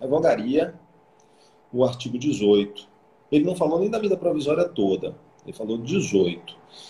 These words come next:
Ele não pode revogar via Twitter, né, como foi mencionado aqui pela Cara-, Carla Verena.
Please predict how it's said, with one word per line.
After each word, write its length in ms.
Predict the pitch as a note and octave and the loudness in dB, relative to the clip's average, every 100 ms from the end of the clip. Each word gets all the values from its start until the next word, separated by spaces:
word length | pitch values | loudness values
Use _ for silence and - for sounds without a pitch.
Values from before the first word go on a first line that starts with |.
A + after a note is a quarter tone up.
| - - | -18 4
Ele 120 | G#3+ | 6
não 140 | C#4+ | 6
pode 240 | - C3 B2+ | 10 10 10
revogar 480 | C3 B2+ G2 F#2+ G#2 | 4 2 2 2 2
via 140 | C3+ | 0
Twitter, 440 | C3+ B2 G#2 G2 | 0 0 0 -2
né, 120 | F2+ G2 | -8 -6
como 380 | G#2 F#2+ F2+ - | 0 0 0 -8
foi 240 | - G#2+ | -2 0
mencionado 480 | F#2+ G2 - F#2+ - | 2 2 2 0 0
aqui 140 | - | 0
pela 140 | G2+ G#2 | 0 2
Cara-, 380 | G2 F#2 G2 - | 2 2 0 -2
Carla 240 | - F#2+ G2 | -2 0 2
Verena. 380 | G2+ F3 F3 | 0 0 -8